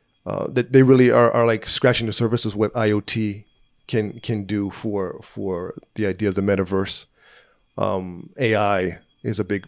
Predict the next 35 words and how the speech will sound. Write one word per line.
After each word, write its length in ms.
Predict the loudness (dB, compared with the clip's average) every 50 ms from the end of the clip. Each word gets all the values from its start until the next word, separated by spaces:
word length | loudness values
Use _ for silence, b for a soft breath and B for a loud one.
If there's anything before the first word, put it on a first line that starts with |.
| -8 _
is 140 | -4 -2 -2
a 60 | -2
big 200 | 0 -2 -2 -2
part 240 | -2 -2 -2 0 0
of 80 | 0 -2
it. 140 | -4 -4 -4 -8
X 220 | -8 -6 -4 -2
R 160 | 0 0 0 0
is 100 | 0 -2
a 60 | -4
big 180 | -6 -6 -8
part 240 | -6 -6 -4 -4 -4
of 80 | -4 -4
it. 160 | -4 -6 -8 _ _ _ b b b b b b b b b b b b b _
So 220 | -4 4 6 8 10
yeah, 280 | 10 10 8 8 8
I 40 | 8
mean, 280 | 8 6 6 6 4 0
it, 180 | -2 -2 2 2
it, 500 | 2 2 2 2 4 4 4 4 2 -2 _
it's 140 | -4 0 2
an 120 | 4 6
interesting 500 | 6 4 4 4 0 -2 -2 0 0 0
shorthand 680 | 0 2 4 4 4 4 2 0 -4 -6 -6 -8 -10 -14 -18 _ _ _ _ _ _ _ _ _ _ _ _ _ _ -20
for, 600 | -8 0 2 4 4 6 4 4 2 0 -4 -10 -14
for 680 | -18 -10 -2 0 2 4 4 4 2 2 0 -2 -6 -10 -12 -10
what 300 | -6 0 2 2 2 2
we're 220 | 0 -2 -2 -2 -4
doing, 480 | -6 -6 -8 -6 -6 -8 -12 -14 -16 -20 _ _ _ _ _ _ _ _
but 140 | 2 4 4 6
it's 100 | 6 4
not 120 | 2 0
the 100 | 0 -2
only 200 | -2 0 -2 -2
thing 380 | -4 -6 -8 -10 -10 -10 -14